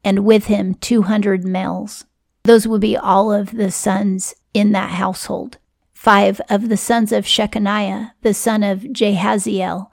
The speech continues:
and with him three hundred males. So now in total we have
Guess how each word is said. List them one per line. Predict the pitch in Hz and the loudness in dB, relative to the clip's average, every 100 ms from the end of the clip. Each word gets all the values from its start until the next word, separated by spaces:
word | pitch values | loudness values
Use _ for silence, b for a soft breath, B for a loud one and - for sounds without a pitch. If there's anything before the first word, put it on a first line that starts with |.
| - | -4
and | 208 | 0
with | 202 208 196 | 4 2 2
him | 220 226 208 | 0 0 0
three | - 240 247 233 | -2 -2 2 2
hundred | 202 196 196 185 | 2 -2 -4 -6
males. | 190 185 190 220 - _ _ | -6 -6 -8 -12 -18 _ _
So | - 226 | -2 2
now | 214 214 214 | 4 4 4
in | 202 196 | 2 0
total | - 214 202 190 | 0 2 4 2
we | 190 208 | 2 0
have | 185 196 190 202 - | 0 0 -2 -4 -8